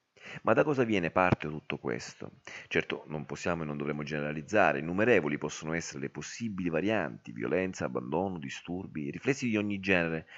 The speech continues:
nell'infanzia o nella vita, ma certo non si può nascondere il vizio o vezzo più diffuso,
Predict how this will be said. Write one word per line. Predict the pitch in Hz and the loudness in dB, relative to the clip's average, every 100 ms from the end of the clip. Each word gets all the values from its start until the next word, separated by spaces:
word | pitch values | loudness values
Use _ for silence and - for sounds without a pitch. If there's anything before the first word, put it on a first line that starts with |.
| - | 0
nell'infanzia | 98 107 110 160 180 175 175 | 4 4 6 6 6 4 2
o | |
nella | 165 160 | 4 4
vita, | 110 69 71 60 - - - | 4 0 -2 -4 -6 -20 -4
ma | 90 | 4
certo | 107 120 110 | 8 8 4
non | 85 | 0
si | - | -2
può | 80 | -2
nascondere | 80 - - 113 113 78 67 - _ - - | -2 -2 0 0 2 2 2 -2 _ -20 -10
il | 170 170 160 | -6 -4 -4
vizio | 202 220 - - - | -6 -8 -8 -2 -2
o | - 78 | 2 2
vezzo | 78 73 - 101 | 4 2 -2 -8
più | - | -6
diffuso, | 85 90 - - - - 60 - | -6 -8 -6 -8 -8 -8 -10 -12